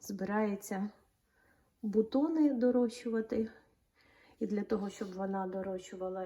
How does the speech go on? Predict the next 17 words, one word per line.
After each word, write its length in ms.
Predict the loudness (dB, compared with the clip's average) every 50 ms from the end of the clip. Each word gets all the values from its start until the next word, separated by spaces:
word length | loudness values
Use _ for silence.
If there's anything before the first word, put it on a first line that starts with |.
| -6 -6
і 60 | -8
квітла, 680 | -8 -8 -6 -2 0 0 0 2 2 2 2 2 2 0 -4 -10 -14 -10
я 260 | -8 -4 -2 -2 0 0
буду 340 | 2 0 0 0 0 -2
поливати 640 | -2 -2 -4 -4 -4 -4 -4 -4 -4 -4 -2 -4 -6
калієм. 600 | -6 -6 -10 -10 -10 -10 -8 -8 -8 -8 -8 -8 -8
Ось 200 | -8 -8 -8 -10
іще 420 | -10 -8 -4 -2 0 0 0 2
ліодора 760 | 2 2 2 2 0 -2 -4 -6 -4 -2 -2 0 0 2 2 4
моя. 340 | 4 6 6 4 4 2 -4 -10 -18 -20 -20 _ _ _ _ _ _ _ _ _ _ _ _ _ _ _
А, 40 | -8 -8 -8 -8 -8
це 200 | -6 -4 -4 -4
звичайна 800 | -4 -4 -8 -8 -10 -10 -8 -8 -6 -4 -4 -4 -4 -4 -4 -2
ліодора 600 | 0 0 2 0 0 0 0 0 0 0 -2 -4 -4
тут. 340 | -4 -4 -6 -6 -6 -8 -14 -20 -20 _ _ _ _ _ _ -20 -20 -20 _ _ _ _ _ -10
А 200 | -8 -6 -6 -4
рядом, 520 | -2 0 2 2 2 4 2 2 2